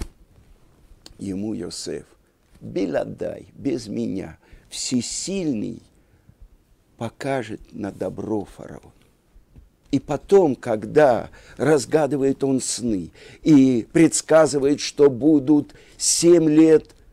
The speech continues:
сытости, а после них с-, семь лет голода, и что нужно найти человека, который во время лет сытости соберёт всё зерно, и это будет пропитанием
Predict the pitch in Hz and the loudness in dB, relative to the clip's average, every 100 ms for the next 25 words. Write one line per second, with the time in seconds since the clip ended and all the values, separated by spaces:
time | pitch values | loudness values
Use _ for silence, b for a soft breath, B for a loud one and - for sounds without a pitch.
0 | _ - - 185 156 151 - - 139 135 | _ -2 2 2 2 0 -4 -2 -2 -2
1 | 139 113 - - 120 120 120 147 147 - | -8 -10 -12 -8 -4 -2 -2 0 -2 -4
2 | - - b b - 147 139 110 127 135 | -18 -20 b b -4 0 0 0 0 0
3 | 85 - 110 135 139 135 139 147 b b | -2 -12 2 6 6 4 0 -10 b b
4 | b b - 139 110 - 131 135 147 143 | b b 0 2 0 -2 -2 0 -2 -2
5 | 131 131 - 170 - 151 135 131 135 170 | -2 -4 -6 -8 -6 -2 0 2 4 2
6 | - 120 - 127 160 135 117 - B B | 2 -6 -6 -2 0 0 0 -4 B B
7 | - 127 123 143 156 135 110 - b b | -2 0 2 2 2 0 -2 -8 b b
8 | b - 120 160 160 - - 185 143 135 | b -2 4 6 6 0 -2 -2 -2 -4
9 | - 135 - 156 147 139 135 131 135 - | -2 -2 -2 0 2 4 4 2 0 -6
10 | - 135 117 143 131 151 156 - _ _ | -2 -2 0 0 0 -4 -4 -8 _ _
11 | _ _ _ _ 120 107 98 - - - | _ _ _ _ -2 0 -2 -8 -12 0
12 | 135 131 120 107 90 107 131 110 104 101 | 4 4 2 -6 -6 -4 -2 -2 -4 -8
13 | 101 113 107 131 131 113 98 85 | -6 -6 -4 0 0 0 -4 -8